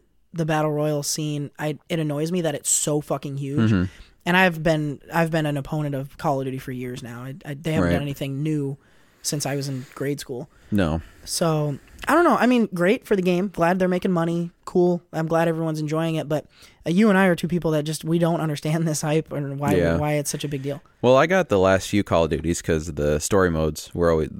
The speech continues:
Speaker 2: were reviewed really well.
Speaker 1: Mm-hmm.
Speaker 2: And then I played the multiplayer for about, mm, month or so at most.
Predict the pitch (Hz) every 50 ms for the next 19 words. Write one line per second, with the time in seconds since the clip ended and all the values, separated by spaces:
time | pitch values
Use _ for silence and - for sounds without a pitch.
0 | - - - - 95 92 85 76 90 87 - 76 80 80 82 80 73 82 90 87
1 | 85 76 76 80 175 170 165 156 151 - 101 98 92 90 90 87 85 - - -
2 | 95 90 87 82 82 82 76 - - - 95 95 95 101 - 95 87 - - 82
3 | 78 73 73 78 - - 78 78 82 78 78 78 78 78 76 - - _ _ _
4 | _ _ _ - 80 78 78 78 78 76 - _ _ _ _ _ _ _ _ _
5 | _ _ _ _ _ _ _ _ _ _ _ _ _ _ _ _ _ 98 95 90
6 | 98 120 - 143 139 143 - 143 135 135 139 147 139 - - 113 120 135 143 -
7 | - -